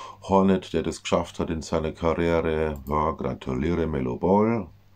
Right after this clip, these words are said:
Brady Manek, der ja in der Summer League noch bei uns war, ich hätte ihn gern gehabt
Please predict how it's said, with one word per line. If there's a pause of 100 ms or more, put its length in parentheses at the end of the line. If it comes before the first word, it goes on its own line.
(1700)
Brady
Manek,
der
ja
in
der
Summer
League
noch
bei
uns
war, (280)
ich
hätte
ihn
gern
gehabt